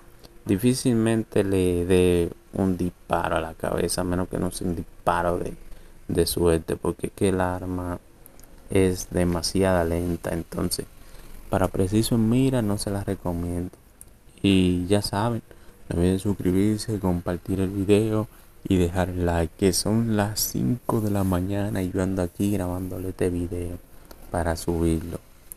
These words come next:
No grabando el video, porque ya el video en sí estaba grabado. Lo que ando editando el video a las cinco de la mañana. Así que ya saben, no olviden suscribirse, compartir el video y dejar el like, gente.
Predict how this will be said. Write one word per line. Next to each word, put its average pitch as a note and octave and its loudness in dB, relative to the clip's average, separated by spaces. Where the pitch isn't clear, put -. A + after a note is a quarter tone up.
No D3 0
grabando B2+ 2
el G#2+ 2
video, F2 4
porque E2 -2
ya G2 4
el A2+ 2
video A2 2
en G2 -4
sí F#2+ -4
estaba F2+ -4
grabado. E2+ -6
Lo F#2 -6
que G2 -2
ando A2 -2
editando G2+ 0
el G#2+ 2
video G2 -2
a F#2+ -4
las F#2 -4
cinco G2 -2
de F#2+ -2
la F#2 -4
mañana. F#2+ -12
Así G2+ -4
que E2 -4
ya F#2+ -2
saben, A#2 -4
no - -4
olviden F2+ 0
suscribirse, G2 -2
compartir F2 -2
el G2 0
video G2+ 0
y B2+ 10
dejar A2 -2
el G#2 2
like, A2 -2
gente. F#2+ -2